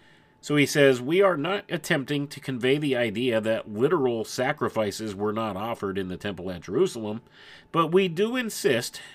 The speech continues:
that there was always an esoteric party in Israel, which seemingly disregarded the letter because its members clearly perceived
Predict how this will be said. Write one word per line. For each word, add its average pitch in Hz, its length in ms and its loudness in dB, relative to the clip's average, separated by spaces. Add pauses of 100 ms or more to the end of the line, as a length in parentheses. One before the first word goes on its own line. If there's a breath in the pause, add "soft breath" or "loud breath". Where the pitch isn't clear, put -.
that 135 160 2
there 135 160 2
was 131 300 2
always 127 500 2
an 131 180 -2
esoteric 117 760 -4
party 110 480 -4
in 104 100 -4
Israel, 95 540 -4 (560 loud breath)
which 147 180 4
seemingly 196 640 2
disregarded 147 840 0
the 92 100 -6
letter 95 400 -2
because 135 380 0
its 135 260 -2
members 135 560 -2
clearly 180 420 -2
perceived 135 640 -2